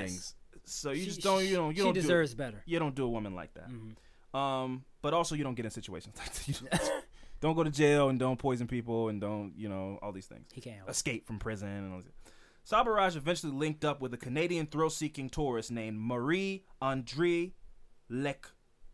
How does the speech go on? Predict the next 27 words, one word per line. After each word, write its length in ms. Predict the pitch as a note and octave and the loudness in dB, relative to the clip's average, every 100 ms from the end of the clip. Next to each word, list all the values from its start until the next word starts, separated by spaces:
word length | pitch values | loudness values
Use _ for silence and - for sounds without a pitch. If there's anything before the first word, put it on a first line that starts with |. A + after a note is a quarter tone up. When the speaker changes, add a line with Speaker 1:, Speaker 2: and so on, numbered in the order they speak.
| - | -8
Speaker 1:
Leclerc. 560 | B2+ C3 B2 D3+ C3 - - | -6 -6 0 2 2 -2 -8
Speaker 2:
Is 60 | C3 | -6
this 120 | C3 | 0
a, 20 | F3 | 6
Speaker 1:
Leclerc. 340 | F3 - - | 6 4 -8
Speaker 2:
is 60 | A#2+ | -10
this 140 | C#3 | -8
a 60 | C3 | -6
woman? 240 | B2+ D3 - - _ - | -6 -8 -10 -18 _ -8
Speaker 1:
This 100 | A2 | -8
is 60 | |
a 40 | A2 | -6
woman. 280 | A2 E2 - - | -8 -10 -16 -8
This 140 | D3+ D3+ | -6 -6
is 80 | A#2+ | -8
his 160 | A2+ | -6
mistress. 500 | C3+ B2 - - - - - | -6 -8 -12 -20 -20 -20 -20
Speaker 2:
Hmm. 160 | G#2 F#2 - - - - - - | -18 -16 -16 -16 -16 -14 -14 -6
Speaker 1:
Uh, 400 | C3 B2 A2+ G#2+ A2 | -2 0 0 -2 -4
she 180 | - E3+ | -4 -2
became 300 | D3+ E3 D#3 | -2 0 0
his 120 | A#2+ | 0
mistress 340 | D3+ F3 F#3 D#3 | 0 0 -2 -4
and 120 | C3+ | -4
accomplice. 600 | - B2+ F#2+ D#2+ - - - - - - - | -2 -4 -6 -12 -16 -18 -20 -20 -20 -20 -14
Charles 340 | - F#3+ G#3 G3 | 0 4 4 4
gathered 440 | F#3 F3 D#3+ D3+ | 4 4 2 -4